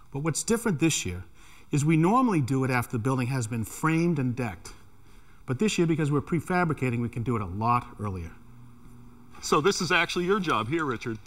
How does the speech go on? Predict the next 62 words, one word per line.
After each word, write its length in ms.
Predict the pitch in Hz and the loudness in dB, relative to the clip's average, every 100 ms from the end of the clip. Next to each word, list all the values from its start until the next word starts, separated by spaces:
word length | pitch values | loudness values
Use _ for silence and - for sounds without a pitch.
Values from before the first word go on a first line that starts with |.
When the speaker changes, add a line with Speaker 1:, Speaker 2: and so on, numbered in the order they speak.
| - | -6
Speaker 1:
This 80 | 151 | -4
is 80 | |
one 100 | 165 | 0
of 100 | 180 | 2
our 160 | 156 165 | 2 2
floors? 520 | - 175 180 226 147 | 0 -2 -2 -2 -2
Speaker 2:
Yep. 160 | 151 202 - - | -2 -2 -6 -8
This 180 | 147 151 | -6 -4
is 80 | 143 | -2
the 140 | 156 | -2
first 320 | 135 180 170 - | 0 2 2 0
floor 240 | 175 160 | -2 0
mudroom. 580 | 143 147 156 185 185 - - - - - | 0 0 -2 -2 -2 -4 -10 -16 -20 -10
Speaker 1:
All 80 | 156 | -4
right, 100 | 139 | -2
so 120 | - | -2
you're 80 | 147 | 0
not 160 | 160 185 | 2 2
using 260 | 190 180 | 0 -2
plywood? 400 | 160 175 175 214 | -2 2 2 2
That's 160 | 170 160 | 0 -2
what 100 | 165 | 0
we 100 | 170 | 0
usually 340 | 190 131 120 | 2 2 2
use. 200 | - 131 - - | 2 -2 -10 -6
Speaker 2:
No, 200 | 165 190 | -2 0
we 100 | 202 | 0
prefer 400 | - 190 - 180 | 0 0 4 4
O 140 | 160 | 2
S 120 | 151 - | 0 -4
B. 320 | 156 156 - - - | -4 -4 -6 -14 -6
Speaker 1:
Oriented 380 | 151 170 170 170 | 0 2 0 -2
strand 320 | - 156 131 | -4 -4 -4
board. 160 | 104 92 | -4 -4
Speaker 2:
Yep. 180 | 156 180 - | -2 -4 -8
It's 200 | - - | -10 -6
more 180 | 160 151 | 0 0
stable. 560 | - 165 165 175 185 175 - - - | 0 2 4 4 0 -4 -12 -20 -16
It's 120 | - | -6
a 20 | |
lot 240 | 135 151 135 | 0 0 0
better 180 | 151 143 | 0 2
when 120 | 131 | 0
it 80 | 127 | -2
gets 180 | 123 | -4
wet 160 | 131 131 | -2 0
on 120 | 113 | 0
the 60 | 101 | -2
job 300 | 110 101 101 | -4 -4 -4
site. 140 | - | -6
Speaker 1:
Just 100 | 143 | -6
in 80 | 135 | -4
case 180 | 143 123 | -4 -2
it's 100 | 113 | -2
raining 260 | 139 139 | 0 2
the 60 | 123 | 0
day 120 | 120 | 0
we 100 | 123 | 0
fly 260 | 117 139 127 | 0 0 2
Speaker 2:
Yep. 160 | 117 | 2
Speaker 1:
these 140 | 117 131 | 2 0
in. 120 | 110 | -6